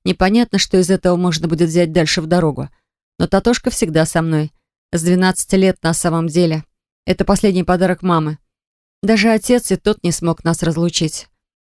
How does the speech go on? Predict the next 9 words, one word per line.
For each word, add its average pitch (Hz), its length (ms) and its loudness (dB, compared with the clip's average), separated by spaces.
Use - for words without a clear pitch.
Когда 180 220 2
являюсь 196 400 2
на 175 80 0
работу, 185 340 0
начальница 175 640 0
Светлана 170 400 -2
Борисовна 165 500 0
поджимает 190 560 0
пухлые, 170 460 0